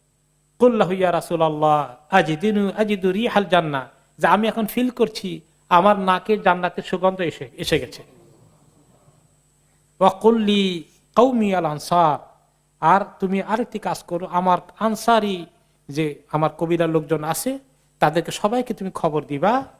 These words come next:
যে লা উযরা লাকুম ইনদাল্লাহ আন ইখলাসা ইলা রাসূলিল্লাহি সাল্লাল্লাহু আলাইহি ওয়াসাল্লাম ওয়া ফীকুম সুফরুন বি তারাফ, যে তোমরা খবরদার, সাবধান, তোমাদের চোখের এক পাতার একটা যদি,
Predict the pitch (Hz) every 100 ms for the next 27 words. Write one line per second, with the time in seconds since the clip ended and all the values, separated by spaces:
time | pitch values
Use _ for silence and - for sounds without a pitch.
0 | _ _ _ _ 143 147 190 220 196 233
1 | 220 214 208 202 202 196 214 202 196 196
2 | 196 175 180 175 214 214 196 - 175 180
3 | 165 - 170 165 160 160 156 151 156 147
4 | 151 147 147 175 196 _ _ _ _ 165
5 | 151 220 214 202 165 - - 247 240 -
6 | 190 160 160 160 151 _ _ - 226 139
7 | - - _ _ _ _ _ 151 147 190
8 | 196 - 220 214 180 185 185 - 185 170
9 | 180 185 135 - _ _ _ _ _ _
10 | - 175 208 208 214 208 202 - _ _
11 | _ _ - 202 214 226 180 190 - 190
12 | 180 196 190 - 190 - 208 190 190 185
13 | 160